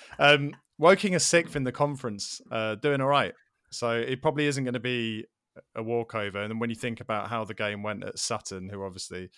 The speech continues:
a league above, but, you know, it's something we're gonna have to be cautious of, but we'll get, we'll get to that in a minute. Um, new contract for Tyler Goodrum.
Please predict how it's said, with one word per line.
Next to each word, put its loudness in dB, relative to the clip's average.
a -2
league 4
above, 0
but, -6
you -12
know, -8
it's -10
something -6
we're -8
gonna -8
have -10
to -8
be -8
cautious -8
of, -8
but -8
we'll -4
get, -4
we'll -16
get -8
to -16
that -8
in -12
a -12
minute. -12
Um, 2
new 2
contract 2
for 4
Tyler 4
Goodrum. 0